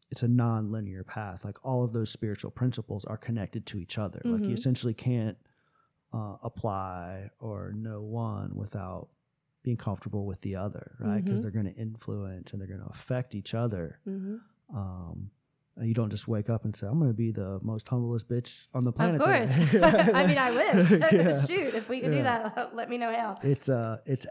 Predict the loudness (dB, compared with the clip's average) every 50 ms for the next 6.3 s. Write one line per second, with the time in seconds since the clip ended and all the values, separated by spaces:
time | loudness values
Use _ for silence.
0 | -14 -6 0 2 2 2 2 2 2 2 2 2 2 2 2 2 0 -2 -4 -4
1 | -2 -2 -2 0 -2 -4 -6 -8 -10 -10 -10 -10 -10 -10 -8 -8 -8 -8 -8 -8
2 | -10 -10 -12 _ _ _ _ _ _ _ _ _ _ -2 0 0 0 0 -2 -4
3 | -4 -6 -6 -6 -8 -6 -4 -4 -2 -2 -2 -2 -2 -2 -2 -2 -4 -6 -6 -6
4 | -6 -4 -4 -6 -6 -6 -6 -4 -4 -6 -6 -6 -8 -8 -8 -8 -8 -10 -10 -10
5 | -8 -8 -8 -8 -8 -8 -8 -6 -6 -8 -8 -6 -4 -2 0 0 0 0 0 -2
6 | -2 -4 -6 -8 -10